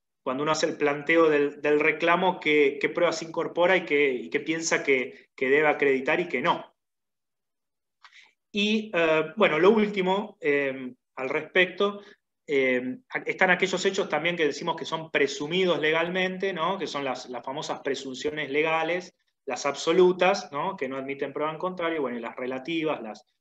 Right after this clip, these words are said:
las juris tantum, que, que sí aceptan una, una verificación al opuesto, digamos. Bueno, em, algunas otras cuestiones que por ahí,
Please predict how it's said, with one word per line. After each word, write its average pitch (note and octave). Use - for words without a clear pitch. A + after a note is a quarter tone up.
las -
juris C3+
tantum, D#3
que, A#2
que C3+
sí D#3
aceptan D3+
una, B2+
una C3+
verificación C3
al C3
opuesto, A#2
digamos. G#2
Bueno, D3
em, F3+
algunas A#3
otras G#3
cuestiones A3
que F3
por E3
ahí, F3+